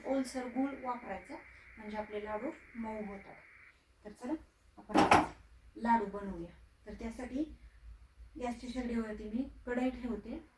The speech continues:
आणि मंद आचेवरती आहे ना, आपल्याला तीळ छान असे खरपूस भाजून घ्यायचे.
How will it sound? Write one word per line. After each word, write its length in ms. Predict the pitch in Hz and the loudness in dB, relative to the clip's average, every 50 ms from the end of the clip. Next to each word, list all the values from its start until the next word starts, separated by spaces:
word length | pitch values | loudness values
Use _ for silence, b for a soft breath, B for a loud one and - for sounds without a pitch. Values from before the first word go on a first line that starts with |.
| - - 196 | -16 -12 -10
आणि 100 | 196 202 214 226 | -8 -6 -2 2
मंद 280 | 233 247 247 247 247 | 4 6 6 6 6
आचेवरती 580 | 240 226 226 226 226 226 214 214 208 - 254 247 | 6 2 0 -2 -4 -4 -4 -4 -4 -4 -4 -4
आहे 80 | 233 | -4
ना, 160 | 208 214 - 311 - - | -4 -6 -8 -8 -8 -8
आपल्याला 300 | 202 202 208 208 202 208 | -10 -8 -6 -6 -6 -6
तीळ 320 | 214 214 - - 254 285 294 - - - - - | -8 -6 -2 2 2 2 2 0 -6 -12 -10 -8
छान 160 | 214 214 214 | -6 -4 -4
असे 360 | 214 220 - 254 302 - - B B B B B - | -4 -2 -2 -2 -2 -4 -6 B B B B B 0
खरपूस 460 | 262 262 240 254 277 285 277 277 - | 0 2 2 2 -2 -2 -2 0 4
भाजून 300 | 254 262 262 - 196 208 196 185 | 6 6 6 6 4 0 -2 -4
घ्यायचे. 380 | - 185 180 165 165 175 - | -4 -4 -8 -8 -8 -12 -14